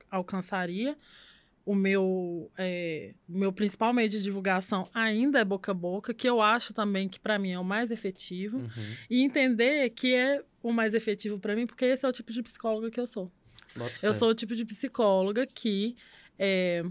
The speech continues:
Speaker 1: recomendo pessoas que eu conheço, é, as pessoas que vêm pra, né, fazer análise comigo conhecem alguém que eu conheço.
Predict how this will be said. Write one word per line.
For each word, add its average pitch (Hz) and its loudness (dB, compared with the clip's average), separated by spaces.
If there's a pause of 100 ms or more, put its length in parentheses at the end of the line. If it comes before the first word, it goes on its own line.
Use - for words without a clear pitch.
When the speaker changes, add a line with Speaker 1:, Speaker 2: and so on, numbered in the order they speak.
(480)
Speaker 1:
recomendo 254 4
pessoas 226 2
que - -2
eu 202 0
conheço, 202 -2 (440)
é, 190 2
as 196 2
pessoas 226 -2
que 240 0
vêm 233 2 (360)
pra, 190 2
né, 220 -2
fazer 202 -2
análise 190 0
comigo 180 -2
conhecem 214 0
alguém 202 0
que 226 -2
eu 214 -2
conheço. 202 -4